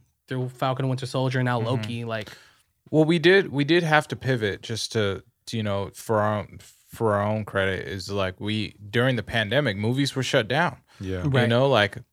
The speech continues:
Speaker 2: this is our whole podcast is based off of movies and
Speaker 1: Right.
Speaker 2: movies shut
Speaker 3: Yeah.
Speaker 2: down. We didn't
Speaker 3: I
Speaker 2: know
Speaker 3: mean,
Speaker 2: what we were
Speaker 3: we
Speaker 2: gonna
Speaker 3: weren't
Speaker 2: do.
Speaker 3: the only ones to pivot, you know? Like,
Speaker 2: Yeah.
Speaker 3: it, I, I was gonna say this earlier, but it's crazy that we have episodes based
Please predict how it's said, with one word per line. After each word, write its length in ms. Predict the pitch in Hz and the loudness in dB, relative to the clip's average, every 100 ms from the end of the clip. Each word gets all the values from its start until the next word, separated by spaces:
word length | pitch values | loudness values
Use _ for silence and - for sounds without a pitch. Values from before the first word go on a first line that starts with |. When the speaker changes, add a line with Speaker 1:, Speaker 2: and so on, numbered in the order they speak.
| - | -4
Speaker 2:
this 240 | 113 123 | 0 0
is 140 | 131 131 | 2 4
our 160 | 123 | 6
whole 180 | 127 127 | 6 4
podcast 640 | 120 120 135 123 110 107 110 | 4 4 4 4 2 2 -2
is 60 | |
based 360 | 104 123 113 - | 2 2 4 6
off 200 | 131 - | 6 4
of 60 | 123 | 4
movies 420 | 131 131 123 113 | 6 6 4 2
and 120 | 127 | 4
Speaker 1:
Right. 100 | 127 | 4
Speaker 2:
movies 220 | 120 117 | 4 2
shut 200 | 101 113 | 4 4
Speaker 3:
Yeah. 40 | 104 | 6
Speaker 2:
down. 280 | 123 107 | 4 4
We 100 | 110 | 4
didn't 120 | 147 170 | 4 6
Speaker 3:
I 40 | |
Speaker 2:
know 80 | 120 | 8
Speaker 3:
mean, 120 | 113 | 8
Speaker 2:
what 40 | 107 | 6
we 80 | 110 | 6
were 220 | 107 104 | 4 4
Speaker 3:
we 120 | 101 131 | 4 6
Speaker 2:
gonna 140 | 113 | 6
Speaker 3:
weren't 100 | 113 | 4
Speaker 2:
do. 60 | 104 | 4
Speaker 3:
the 60 | |
only 240 | 104 101 92 | 2 2 -2
ones 280 | 107 107 - | -2 -4 -8
to 60 | - | -8
pivot, 260 | 92 90 | -8 -8
you 140 | 92 92 | -10 -8
know? 220 | 92 101 | -6 -4
Like, 200 | 107 92 | -4 -2
Speaker 2:
Yeah. 200 | 107 95 - _ _ _ _ _ - | -2 -4 -10 _ _ _ _ _ -8
Speaker 3:
it, 140 | 117 117 | -8 -6
I, 140 | 113 - 120 113 | -8 -8 -12 -8
I 80 | 110 | -6
was 140 | 110 | -4
gonna 140 | 104 101 | -4 -4
say 120 | 107 | -2
this 180 | 92 - | -4 -2
earlier, 340 | 107 113 104 90 | 0 2 2 0
but 160 | 95 | -2
it's 120 | 92 | -6
crazy 560 | - - 117 127 123 113 | -8 -4 -2 0 -2 -4
that 340 | 101 98 95 - _ _ - | -4 -4 -6 -14 _ _ -8
we 120 | 113 | -4
have 140 | 123 95 | -4 -6
episodes 960 | 95 101 107 - 107 98 92 - - _ _ _ _ _ - | -10 -10 -12 -6 -4 -4 -6 -12 -20 _ _ _ _ _ -2
based 340 | 104 107 - | -2 -2 -6